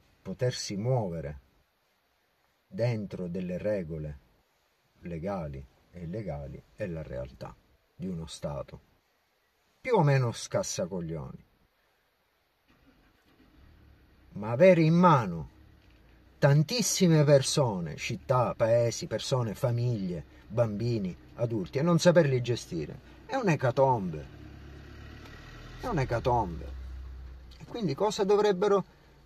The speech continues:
quanti milioni di anni di carcere si dovrebbero fare questi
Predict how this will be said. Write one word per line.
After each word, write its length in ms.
quanti 440
milioni 580
di 160
anni 260
di 140
carcere 640
si 140
dovrebbero 520
fare 520
questi 600